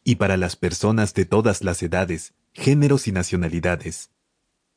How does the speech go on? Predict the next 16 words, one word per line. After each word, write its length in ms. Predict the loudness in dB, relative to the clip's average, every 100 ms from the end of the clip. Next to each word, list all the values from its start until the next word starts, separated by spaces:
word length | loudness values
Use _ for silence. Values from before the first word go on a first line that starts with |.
| _ _ _
Reciba 380 | 0 2 4 6
un 100 | 4
ejemplar 440 | 4 0 0 0 2
de 100 | -2
Pequeños 420 | 0 2 2 0
Hábitos 420 | -2 0 0 0
ya 200 | 0 0
mismo 520 | 0 -2 -4 -8 -10 _ _ -6
y 100 | 0
comience 500 | 0 2 2 0 -2
a 40 |
deshacerse 600 | -2 -4 -2 -2 0 0
de 100 | 0
los 200 | 0 0
malos 340 | 0 0 0 -2
hábitos 500 | -2 -2 -2 -4